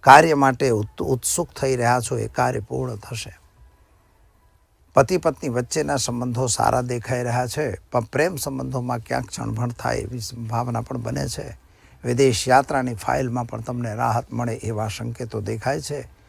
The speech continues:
જો કદાચ તમે કોઈ પ્લાનિંગ કર્યું હોય તમારા બિઝનેસના એક્સપાન્શનનું કે એવું કાંઈ, તો એની પણ સફળતા મળે એવી સંકેતો દેખાય છે. જમીન મકાનના પ્રશ્નોનું સોલ્યુશન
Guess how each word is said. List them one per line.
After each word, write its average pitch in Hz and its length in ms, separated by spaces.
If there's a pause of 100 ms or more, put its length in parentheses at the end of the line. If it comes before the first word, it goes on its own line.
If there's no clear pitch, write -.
(340)
જો 143 200
કદાચ 196 360
તમે 165 220
કોઈ 151 180
પ્લાનિંગ 151 460
કર્યું 147 260
હોય 135 160
તમારા 127 300
બિઝનેસના 127 580
એક્સપાન્શનનું 139 760
કે 127 120
એવું 131 200
કાંઈ, 127 320 (320)
તો 143 60
એની 147 240
પણ 131 220
સફળતા 123 520
મળે 117 320
એવી 107 180
સંકેતો 107 600
દેખાય 107 420
છે. - 160 (520)
જમીન 104 440
મકાનના 110 480
પ્રશ્નોનું 98 580
સોલ્યુશન 110 560